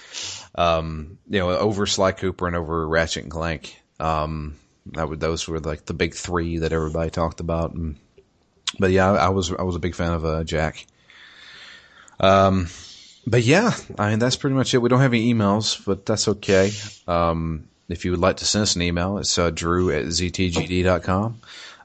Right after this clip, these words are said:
Uh, you can also follow us all on Twitter. I am at D M L Fury. John is at John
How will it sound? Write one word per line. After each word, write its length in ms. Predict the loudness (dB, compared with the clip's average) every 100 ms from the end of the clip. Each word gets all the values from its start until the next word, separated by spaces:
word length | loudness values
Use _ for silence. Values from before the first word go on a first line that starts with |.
| 0
Uh, 100 | 0
you 120 | 2
can 80 | 2
also 220 | 2 0
follow 260 | 4 4
us 120 | 4 2
all 140 | 0
on 80 | 0
Twitter. 320 | 0 0 0 -8 _
I 220 | -8 -4
am 200 | -2 -2 -2
at 180 | -4 -2
D 80 | -2
M 120 | -2
L 80 | -4
Fury. 520 | -2 0 2 0 -6 -12 _
John 300 | -4 0 0
is 180 | 0 -4 -2
at 280 | -2 -4 -10 -8
John 460 | -2 0 2 -2